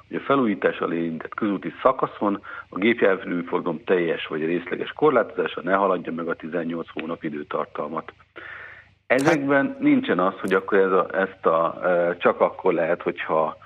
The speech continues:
Speaker 2: Hát valószínűleg ez a gépjármű fo-, ö, k-, ö, forgalom korlátozása lehet az a passzus, ö,
Speaker 1: Teljes vagy részleges.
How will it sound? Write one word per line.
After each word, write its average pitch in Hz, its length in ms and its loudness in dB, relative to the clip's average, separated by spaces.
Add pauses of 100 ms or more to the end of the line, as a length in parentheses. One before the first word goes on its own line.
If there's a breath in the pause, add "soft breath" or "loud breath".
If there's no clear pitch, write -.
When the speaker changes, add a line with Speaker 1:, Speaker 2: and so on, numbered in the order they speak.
(220 loud breath)
Speaker 2:
Hát 123 120 -2
valószínűleg 120 400 2
ez 110 60 4
a 104 40 -2
gépjármű 101 440 2
fo-, - 160 -2
ö, 98 340 4
k-, - 80 -16
ö, 98 340 2
forgalom 95 480 0
korlátozása 87 840 -2
lehet 90 280 -2
az 87 140 -6
a 85 60 -6
passzus, - 720 -8
ö, 90 240 -6
Speaker 1:
Teljes 98 440 4
vagy 110 220 0
részleges. - 640 -2